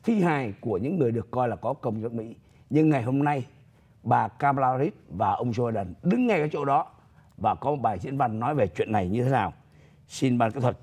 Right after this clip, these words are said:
cho coi màn hình laptop của chúng tôi. Đây là cái hình ảnh mà bắt đầu chúng ta thấy là cái cuộc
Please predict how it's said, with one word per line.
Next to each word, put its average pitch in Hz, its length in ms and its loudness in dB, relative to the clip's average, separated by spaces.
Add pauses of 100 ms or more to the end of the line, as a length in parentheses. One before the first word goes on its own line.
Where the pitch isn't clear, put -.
cho 139 240 4
coi 123 320 0
màn 117 160 0
hình 95 220 0
laptop 139 360 0 (120)
của 82 280 -2
chúng 123 160 -6
tôi. 113 200 0 (2000)
Đây 156 240 4
là 139 80 2
cái 156 140 0
hình 135 120 4
ảnh 92 300 -2
mà 110 120 2
bắt 143 160 2
đầu 117 260 4 (300)
chúng 139 100 -8
ta 139 100 4
thấy 135 280 2
là 113 320 2
cái 143 140 -10
cuộc 113 220 -2